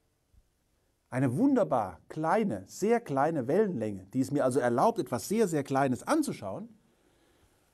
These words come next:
hat leider Gottes eine sehr hohe Frequenz. Elektromagnetische Wellen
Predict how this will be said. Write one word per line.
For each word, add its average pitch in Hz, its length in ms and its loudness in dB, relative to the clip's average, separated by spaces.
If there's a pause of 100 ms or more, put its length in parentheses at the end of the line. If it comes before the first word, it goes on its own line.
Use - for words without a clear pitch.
(220)
hat 156 240 -6
leider 165 360 0
Gottes 160 600 -8 (180)
eine 127 520 -4
sehr 127 420 -4
hohe 123 400 -6 (220)
Frequenz. 110 800 -16 (1600)
Elektromagnetische 110 1000 -10
Wellen 117 480 -10